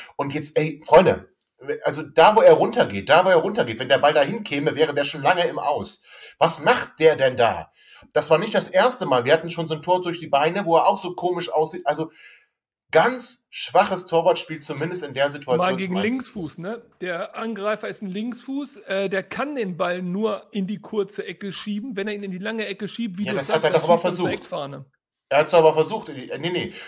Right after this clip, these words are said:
Speaker 1: du verstehst mich jetzt miss. Er hat, zwar, er war an der kurzen Ecke, aber viel zu sehr in der kurzen Ecke, also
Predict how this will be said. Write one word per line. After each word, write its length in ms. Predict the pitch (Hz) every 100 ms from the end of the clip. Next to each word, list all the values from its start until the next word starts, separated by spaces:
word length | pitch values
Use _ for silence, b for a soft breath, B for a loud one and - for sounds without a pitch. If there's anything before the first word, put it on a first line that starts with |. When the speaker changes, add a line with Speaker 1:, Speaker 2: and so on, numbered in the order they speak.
| B
Speaker 1:
du 100 | 139
verstehst 280 | 139 156 180
mich 60 | 170
jetzt 140 | 151
miss. 220 | 165 -
Er 120 | - 127
hat, 380 | 160 - 135
zwar, 160 | - 143
er 380 | 143 135 135 139
war 160 | 139
an 80 | 226
der 120 | 160
kurzen 280 | 160 185 185
Ecke, 140 | 180 170
aber 120 | 160
viel 260 | - 208
zu 160 | 202 175
sehr 280 | 156 214 151
in 80 | 143
der 100 | 139
kurzen 300 | 143 143 151
Ecke, 100 | 151
also 140 | 135